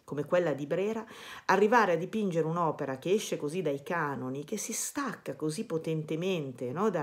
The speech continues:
da quello che l'aveva preceduta, è qualcosa di veramente straordinario.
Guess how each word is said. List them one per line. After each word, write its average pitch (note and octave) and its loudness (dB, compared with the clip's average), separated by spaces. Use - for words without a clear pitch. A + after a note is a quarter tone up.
da C3+ -8
quello F#3 0
che D3 -4
l'aveva D#3+ -2
preceduta, G#3 -4
è G#3+ 6
qualcosa C#3+ 0
di C3+ -4
veramente B2 -2
straordinario. B2 -6